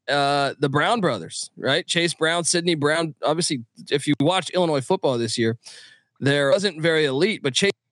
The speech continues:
Brown was. And without him, they're actually on, they're, they're very thin at the running back position. Uh, I, I, I think,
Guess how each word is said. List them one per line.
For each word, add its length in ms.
Brown 380
was. 520
And 240
without 400
him, 240
they're 180
actually 260
on, 260
they're, 280
they're 280
very 240
thin 380
at 100
the 80
running 260
back 220
position. 480
Uh, 260
I, 120
I, 240
I 80
think, 240